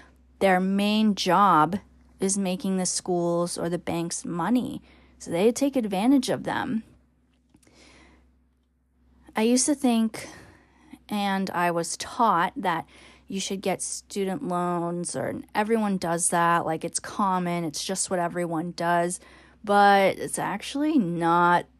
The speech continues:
the case. That's just what, like, everyone <laughs> around me did. Only thirteen percent of Americans have student loans. So I think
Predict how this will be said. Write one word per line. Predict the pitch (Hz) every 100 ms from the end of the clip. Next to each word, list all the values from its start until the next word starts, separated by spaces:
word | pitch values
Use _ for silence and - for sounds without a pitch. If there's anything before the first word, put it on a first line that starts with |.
| -
the | 175
case. | - - -
That's | - - 190 -
just | 226 240 -
what, | 220 -
like, | 185 185
everyone | 170 175 180 175 170 185 180 - -
<laughs> | _
around | 175 190 214 202 175 175 160
me | 156 147 147
did. | - - - - 254 - - -
Only | 214 233 294 294 -
thirteen | 214 - - 208 190
percent | 190 - 170
of | 180
Americans | 180 160 165 180 180 185
have | 160
student | - 185 175 160
loans. | - 147 151 -
So | 196
I | 208
think | 254 262